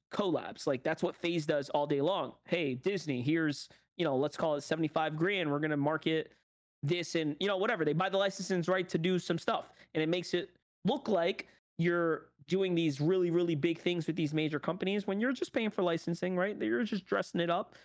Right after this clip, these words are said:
really nicely. Sentinels doesn't have any of that. They don't have those big kind of sponsors or, or, you know, content pieces, those hit pieces that would kind of give you the perception that they're bigger than what they are. And it's clear that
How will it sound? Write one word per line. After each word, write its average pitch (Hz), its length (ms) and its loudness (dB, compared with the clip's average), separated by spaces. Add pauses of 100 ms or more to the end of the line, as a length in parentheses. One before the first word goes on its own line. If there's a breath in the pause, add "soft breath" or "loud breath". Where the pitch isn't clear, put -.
(540 soft breath)
really 175 200 0
nicely. 180 480 0 (340 soft breath)
Sentinels 208 460 0
doesn't 170 240 0
have 160 220 0
any 160 180 0
of 156 100 -2
that. - 260 -4
They 147 100 2
don't 151 140 0
have 160 260 0
those 156 220 2
big 156 320 0 (240)
kind 165 180 0
of 151 60 -2
sponsors 156 580 -2
or, 151 200 0
or, 147 440 0
you 151 80 0
know, 135 240 -2 (220 soft breath)
content 165 260 -2
pieces, 160 320 -2
those 147 160 -2
hit - 180 -2
pieces 175 420 -2
that 147 300 -2 (360 soft breath)
would 156 280 -2
kind 180 220 0
of 143 100 -2 (260)
give 156 180 0
you 165 80 0
the 156 80 -2
perception 151 500 -2
that 147 120 -2
they're 151 120 0
bigger 139 400 -2
than 139 180 -2
what 147 120 -4
they 147 100 0
are. 151 260 0 (380 soft breath)
And 160 100 0
it's 175 140 -4
clear 202 300 0
that 180 200 0